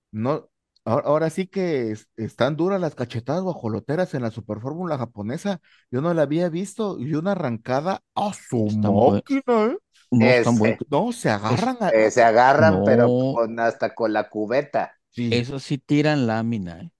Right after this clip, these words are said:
Speaker 3: Eso sí, con su permiso. No tienes velocidad, vas, vas pa' atrás.
Speaker 2: No,
Speaker 1: Sí,
Speaker 2: y
Speaker 1: no,
Speaker 2: tiran
Speaker 1: sí.
Speaker 2: lámina sabrosa. Eso sí, con mucho honor, pero tiran lámina.
Speaker 1: <laughs>
Speaker 3: Oiga,
Speaker 1: Ya
Speaker 3: pero,
Speaker 1: me
Speaker 3: eh, pero a ver, de, de lo de Nick DeVries, o sea, la, es,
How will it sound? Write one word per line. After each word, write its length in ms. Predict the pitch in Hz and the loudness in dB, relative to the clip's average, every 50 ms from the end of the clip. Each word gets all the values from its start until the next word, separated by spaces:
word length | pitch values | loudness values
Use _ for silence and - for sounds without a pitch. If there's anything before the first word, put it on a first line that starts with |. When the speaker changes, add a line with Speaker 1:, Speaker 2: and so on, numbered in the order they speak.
| - 117 | -6 -2
Speaker 3:
Eso 260 | 143 160 - 165 151 | -2 -2 0 0 -2
sí, 340 | - - 143 139 135 117 110 | 0 0 0 0 0 0 -2
con 260 | - 123 120 123 - | 0 0 0 0 0
su 240 | - - 123 113 - | -4 -4 -6 -6 -4
permiso. 720 | - 113 110 107 113 120 123 127 - 117 107 104 101 87 87 - _ _ _ - | -2 -2 -2 -2 -4 -8 -12 -10 -8 -8 -8 -8 -8 -14 -18 -20 _ _ _ -2
No 220 | 117 147 151 139 | 0 0 0 2
tienes 260 | 156 156 160 156 143 | 0 -2 -2 -2 -2
velocidad, 540 | 123 117 110 110 104 - 113 117 123 143 143 127 110 | -2 -2 0 -2 -2 -4 -2 -2 -2 -2 -2 -2 -2
vas, 320 | 117 110 107 - - _ _ _ _ _ - - | -2 -2 -2 -2 -6 _ _ _ _ _ -10 -2
vas 180 | - 135 135 - | -2 -2 0 0
pa' 120 | - 123 | -2 -4
atrás. 540 | 101 - 107 101 98 - - - - _ _ _ _ _ | -4 -4 -4 -4 -4 -4 -6 -12 -20 _ _ _ _ _
Speaker 2:
No, 220 | - 135 127 127 127 | 0 2 2 4 2
Speaker 1:
Sí, 120 | 110 101 101 | 2 0 -2
Speaker 2:
y 100 | 101 104 | -2 -4
Speaker 1:
no, 20 | |
Speaker 2:
tiran 320 | 110 120 117 127 135 135 135 | -2 0 0 0 2 2 2
Speaker 1:
sí. 20 | |
Speaker 2:
lámina 340 | 135 139 147 147 147 147 139 | 2 2 2 2 2 0 0
sabrosa. 540 | - - 117 107 113 123 120 127 110 113 104 | 0 -2 -2 -2 0 0 -2 -2 -2 -4 -6
Eso 180 | - 123 135 | -6 -6 -8
sí, 140 | 123 135 127 | -6 -6 -4
con 160 | - 117 120 | 0 0 2
mucho 280 | 139 151 156 - - 135 | 2 2 0 0 0 -2
honor, 260 | 123 127 139 156 165 - | -2 0 -2 -4 -6 -6
pero 180 | - 98 85 | -8 -8 -8
tiran 360 | - - 117 107 107 101 92 | -6 -6 -4 -2 -2 -2 -4
lámina. 440 | 87 80 80 80 73 - - - - - 392 - - 415 - - | -4 -6 -6 -8 -8 -8 -6 -6 -8 -8 -8 -6 -4 -4 -2 -2
Speaker 1:
<laughs> 440 | 392 415 - 262 349 - - 539 - - - - - - 240 | -2 -2 -2 -4 -6 -4 -6 -8 -8 -10 -16 -16 -10 -2 2
Speaker 3:
Oiga, 220 | 220 175 165 190 | 2 4 6 6
Speaker 1:
Ya 60 | 135 | 8
Speaker 3:
pero, 220 | 190 190 185 185 185 | 8 10 10 10 8
Speaker 1:
me 0 | |
Speaker 3:
eh, 280 | 185 185 175 160 160 - - - - - | 8 6 4 2 0 -2 -8 -12 -2 2
pero 200 | 175 175 180 180 | 4 6 6 8
a 100 | 180 190 | 8 8
ver, 220 | 190 202 202 175 160 | 8 6 4 4 4
de, 160 | 196 185 165 | 4 4 4
de 160 | 151 180 175 | 4 4 4
lo 120 | 180 185 | 4 4
de 120 | 175 180 180 | 4 4 2
Nick 200 | 185 196 202 190 | 0 0 -2 0
DeVries, 500 | 175 202 190 160 170 170 180 185 - - | 0 0 0 0 0 -2 -2 -2 -4 -10
o 100 | - 143 | -12 -6
sea, 420 | 139 156 147 156 160 156 147 - - - _ _ _ _ _ | -4 -2 0 2 2 2 2 0 -4 -12 _ _ _ _ _
la, 200 | - 127 127 123 - _ _ _ _ _ _ - | -12 -10 -10 -10 -12 _ _ _ _ _ _ -10
es, 420 | 113 139 160 156 - - - - | -6 -6 -6 -6 -10 -18 -20 -20